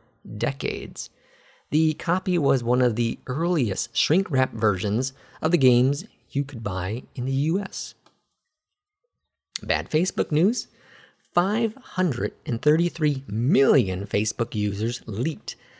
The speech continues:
The data included pretty much everything available on your account. Full name, phone numbers, locations,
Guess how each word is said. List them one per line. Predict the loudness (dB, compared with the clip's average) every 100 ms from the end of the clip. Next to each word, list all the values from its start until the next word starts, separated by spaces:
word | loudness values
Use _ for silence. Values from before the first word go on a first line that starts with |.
| -20 -20 _
The | 2
data | 4 6 4
included | 2 2 0 -2
pretty | -4 2 2
much | 2 0
everything | -2 0 0 0 0 0
available | 2 2 4 2 0
on | -2
your | -2 0 0
account. | 0 -6 -8 _ _ _ -2
Full | 2 4
name, | 6 6 4
phone | 2 2 2
numbers, | 2 0 -4
locations, | -10 0 2 2 0 -2 -6